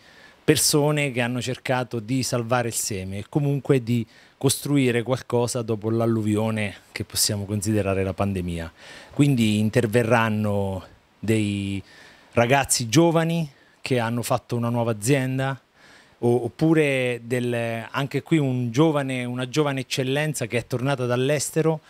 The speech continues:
e ha deciso di aprire un'azienda in Italia. E poi incontreremo alcune eccellenze marchigiane, imprenditori che nonostante la pandemia hanno continuato a investire e oggi, eh, hanno preso grandi appalti nel mondo,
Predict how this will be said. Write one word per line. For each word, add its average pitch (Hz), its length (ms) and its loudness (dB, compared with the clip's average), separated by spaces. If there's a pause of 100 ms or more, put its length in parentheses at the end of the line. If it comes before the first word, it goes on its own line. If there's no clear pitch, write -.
(180)
e - 80 -4
ha 120 80 4
deciso 127 440 0
di 117 120 0
aprire 120 680 0 (280)
un'azienda 113 600 0
in 104 100 -4
Italia. 92 520 -2 (480)
E 123 120 0
poi 208 260 4
incontreremo 135 840 0
alcune 120 580 -2
eccellenze 117 640 -4
marchigiane, 110 720 -2
imprenditori 131 880 0
che 110 380 -2 (580)
nonostante 143 560 2
la 135 140 0
pandemia 131 580 -2
hanno 117 220 -4
continuato 117 640 -4
a 110 60 -2
investire 151 800 0 (400)
e 117 100 4
oggi, 123 580 0
eh, 104 320 -6
hanno 113 240 -2
preso 110 540 0
grandi 117 340 2
appalti 107 440 -2
nel 107 100 -4
mondo, 147 580 2